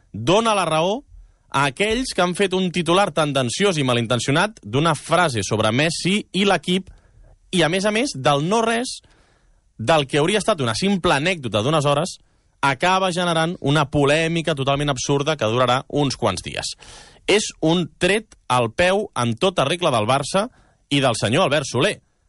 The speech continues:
que en el comunicat s'atribueix la decisió de fer fora Gratacós d'aquest càrrec honorífic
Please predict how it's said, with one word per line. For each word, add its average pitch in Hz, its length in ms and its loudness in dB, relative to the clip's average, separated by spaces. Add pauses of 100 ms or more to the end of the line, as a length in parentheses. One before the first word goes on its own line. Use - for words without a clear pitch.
(100)
que 120 80 0
en 120 100 -2
el 101 80 -2
comunicat 107 560 0
s'atribueix 107 640 0
la 127 80 0
decisió 107 380 0
de 131 80 2
fer 117 100 -6
fora 113 220 0
Gratacós 135 480 0
d'aquest 110 260 -2
càrrec 135 380 -2
honorífic 131 640 0